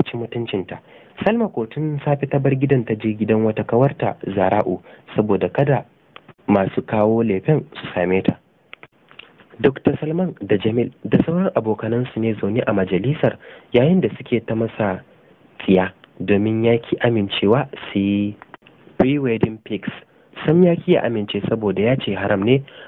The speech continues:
ba kyau, kuma baya son ya tallata matansa a duniya. Yana kishin su. Da hakan dai suka gama cike cikin wedding I V ɗinsu suka wuce domin aiwatar da wasu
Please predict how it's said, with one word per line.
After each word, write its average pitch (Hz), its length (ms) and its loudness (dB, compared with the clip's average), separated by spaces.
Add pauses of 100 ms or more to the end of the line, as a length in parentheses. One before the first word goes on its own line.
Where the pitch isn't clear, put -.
(140)
ba 151 220 2
kyau, 95 220 -6 (160)
kuma 110 240 0
baya 110 380 0
son 131 120 2 (160)
ya 92 100 2
tallata 98 380 0
matansa 95 540 -2 (360)
a 90 100 2
duniya. 95 420 -6 (300)
Yana 156 260 4
kishin 101 420 -4
su. - 120 -12 (680)
Da 139 240 0
hakan 175 240 0
dai 123 220 0 (120)
suka 117 220 -4
gama 104 240 0
cike - 460 0 (420)
cikin 123 560 0
wedding 123 340 2 (560)
I 151 140 4
V 120 240 -4
ɗinsu 147 380 -2 (100)
suka 107 200 -4
wuce 101 320 0
domin 98 380 -2
aiwatar 120 460 0 (540)
da 101 180 4
wasu 104 640 -2